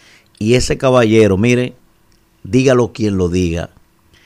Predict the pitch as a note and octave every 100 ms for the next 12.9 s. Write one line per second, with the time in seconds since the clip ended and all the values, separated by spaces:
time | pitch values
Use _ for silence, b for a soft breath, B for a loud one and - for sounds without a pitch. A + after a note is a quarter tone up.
0 | b b b - G#2+ C3+ C3+ B2 A#2 A#2+
1 | A2+ - A2 - - C#3+ G#2 G2+ - G2+
2 | G#2 - F2 F#2+ F#2+ - F2 F2+ F2+ G#2
3 | F2+ E2 F2 D2 - D2+ C2+ _ - -
4 | _ _ _ _ _ G2+ G#2 A#2 A2 A#2
5 | G#2+ C3 D#3+ D3 C3+ D3 C#3+ C#3+ C#3+ C3+
6 | C3 A#2+ A#2+ G2+ G2 B2 B2 B2 A#2+ G#2+
7 | A2+ D#3+ - _ b b b b b b
8 | _ - - - F3+ F#3 - F3 G3 B3
9 | - _ _ _ _ _ A2+ G#2+ G#2+ -
10 | A2+ A2+ A2+ A#2 G2+ B2+ C3 D3 D#3+ D3
11 | B2 - - _ _ - - A2+ A2+ A2
12 | G#2 A2+ G#2+ G2 F#2+ F2 G2+ G#2 G#2